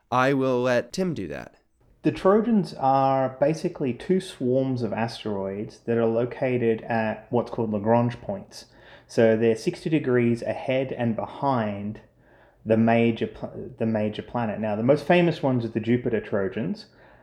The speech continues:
Speaker 2: and they're named the Trojans because their objects were originally named after the heroes of the Trojan War in the Homer's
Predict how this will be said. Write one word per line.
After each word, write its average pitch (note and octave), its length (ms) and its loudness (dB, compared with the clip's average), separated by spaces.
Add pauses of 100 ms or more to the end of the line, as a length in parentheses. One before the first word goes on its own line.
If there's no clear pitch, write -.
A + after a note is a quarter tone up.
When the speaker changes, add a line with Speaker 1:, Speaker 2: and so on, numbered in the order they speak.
(120)
Speaker 2:
and A2+ 380 4
they're B2 100 6
named E3 300 4
the C#3+ 80 0
Trojans G#2+ 560 -2
because A2+ 640 -4
their G#2+ 640 -2
objects B2+ 500 -2
were G#2+ 160 0
originally A2+ 320 -2
named A2 340 -2
after G#2 840 -2
the G#2+ 260 -2
heroes G#2+ 520 0
of G2+ 160 -8
the - 40 -16
Trojan G#2 440 -2
War C#3+ 440 2
in G#2 220 -8
the G#2+ 160 -4 (240)
Homer's A#2 680 -4